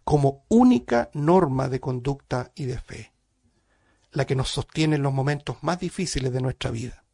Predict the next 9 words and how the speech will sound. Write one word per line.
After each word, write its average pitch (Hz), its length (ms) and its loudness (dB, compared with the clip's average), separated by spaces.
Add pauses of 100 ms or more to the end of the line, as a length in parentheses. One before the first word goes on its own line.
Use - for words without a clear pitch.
(640)
Gracias, 156 400 2
Padre. - 420 -14 (840)
Oramos 156 420 4
en 143 100 0
los 117 120 -6
méritos 156 340 0
de 139 120 -2
Cristo 135 320 -6
Jesús. 120 500 -8